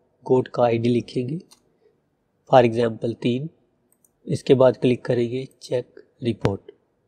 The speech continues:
ये देख सकते हैं कि इसकी breeding date ये है, breeder आईडी,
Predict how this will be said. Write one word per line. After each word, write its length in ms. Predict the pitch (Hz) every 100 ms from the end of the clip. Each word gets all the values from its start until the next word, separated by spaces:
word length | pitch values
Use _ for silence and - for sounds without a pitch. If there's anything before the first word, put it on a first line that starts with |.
| _ _ _ _ _ _ _ _ _
ये 120 | 127
देख 200 | 117 131
सकते 380 | - 131 - 139
हैं 160 | 127 135
कि 120 | 131
इसकी 420 | 139 127 - - 151 - _ -
breeding 420 | 117 123 120 117
date 300 | 120 117 - - _ -
ये 160 | 117 120
है, 160 | 135 156 - -
breeder 460 | 190 120 123 117 120
आईडी, 300 | 117 113